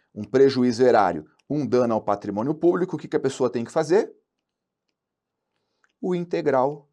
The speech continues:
ressarcimento. Então, olha só, independente do ato que a pessoa praticou,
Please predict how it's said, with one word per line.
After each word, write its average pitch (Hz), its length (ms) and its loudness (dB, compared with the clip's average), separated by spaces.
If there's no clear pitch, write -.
ressarcimento. 135 840 -12
Então, 95 260 -10
olha 143 140 0
só, 107 220 -10
independente 95 680 -6
do 233 140 -2
ato 165 200 0
que - 60 -8
a - 40 -6
pessoa 120 340 -8
praticou, - 640 -6